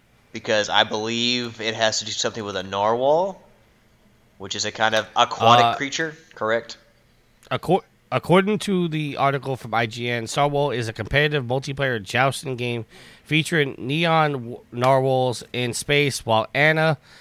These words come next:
Speaker 2: Extended is a two thousand thirteen psychological horror game set in Italian mountain range. Uh, Ninja Senki D X is tributes,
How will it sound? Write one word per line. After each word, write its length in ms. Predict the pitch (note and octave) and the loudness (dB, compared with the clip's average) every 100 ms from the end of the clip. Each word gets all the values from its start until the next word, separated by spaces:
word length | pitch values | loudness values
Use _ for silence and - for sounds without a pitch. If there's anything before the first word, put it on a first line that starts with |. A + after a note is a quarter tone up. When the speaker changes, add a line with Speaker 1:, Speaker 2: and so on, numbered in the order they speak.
| - | -14
Speaker 2:
Extended 540 | G#2+ - D3 C#3+ C#3+ | -10 0 2 2 -2
is 220 | E2 A#2+ A2 | -2 -2 0
a 120 | A2 | -2
two 200 | - D#3 | -2 0
thousand 300 | C#3 B2+ C3+ | 2 0 0
thirteen 420 | C3+ B2+ C3 B2+ | -4 -2 -4 -4
psychological 720 | - B2 A#2+ B2 A#2+ A2 G#2 | -2 -2 0 0 -2 -6 -2
horror 240 | C#3 D3 | 2 2
game 260 | C3 C3+ B2+ | 0 -4 -4
set 280 | - C3+ - | 0 0 0
in 160 | A2+ A2 | -4 -4
Italian 500 | G2+ C3 C3+ C3+ A#2+ | -4 0 0 0 0
mountain 260 | A#2+ G#2 | -2 -2
range. 440 | B2 B2 A#2+ A#2 - _ _ - - - _ - | -6 -6 -6 -10 -16 _ _ -20 -20 -20 _ 2
Uh, 360 | A2 G#2+ G#2 | 6 8 6
Ninja 320 | G#2 D3 D#3 | 2 0 2
Senki 440 | D#3+ D#3 D3+ C#3 C3 | 0 0 -2 -4 -6
D 160 | B2+ | -2
X 200 | C3+ C#3 | 0 0
is 260 | - A#2 A2+ | -2 -4 -4
tributes, 640 | - D3+ C#3+ C#3+ - - | -2 -2 0 -4 -4 -10